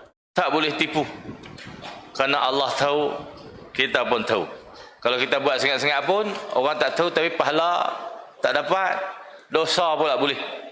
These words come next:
Itulah latihan yang Allah susun bagi kat kita dalam Ramadan ni. Melihat tu, tu pun jadilah. Supaya dalam kehidupan sebelas bulan akan datang ni,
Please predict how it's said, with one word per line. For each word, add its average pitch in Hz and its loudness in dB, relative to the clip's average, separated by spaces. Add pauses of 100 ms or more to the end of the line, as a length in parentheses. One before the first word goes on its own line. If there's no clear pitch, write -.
(500)
Itulah 127 2
latihan 127 2 (880)
yang 131 2
Allah 135 2
susun 131 2
bagi 120 2
kat 110 0
kita 120 0
dalam 117 0 (160)
Ramadan 113 2
ni. 87 -2 (360)
Melihat 139 0
tu, 143 4
tu 143 2
pun 139 2
jadilah. 131 2 (720)
Supaya 127 0
dalam 120 0 (1600)
kehidupan 120 2 (440)
sebelas 120 0
bulan 120 2
akan 117 2
datang 123 2
ni, 185 2